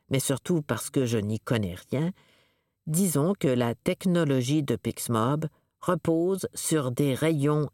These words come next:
infrarouges dirigés vers la foule. Les spectateurs ont un objet connecté qui répond aux commandes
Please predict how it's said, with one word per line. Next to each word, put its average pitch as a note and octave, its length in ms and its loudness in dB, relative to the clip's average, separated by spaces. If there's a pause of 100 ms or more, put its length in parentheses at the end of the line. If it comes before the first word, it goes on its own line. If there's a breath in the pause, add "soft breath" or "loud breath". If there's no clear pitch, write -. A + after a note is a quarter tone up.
infrarouges C#3+ 840 0
dirigés D3+ 600 0
vers D3+ 320 0
la B2 100 2
foule. A2 420 -4 (1000 soft breath)
Les D3 80 2
spectateurs F3 880 -2 (680)
ont E3 200 2
un D3 180 2
objet E3 460 2
connecté F3+ 720 0
qui D3+ 240 -2
répond D#3+ 560 0 (260)
aux A#3 100 2
commandes C3 600 -2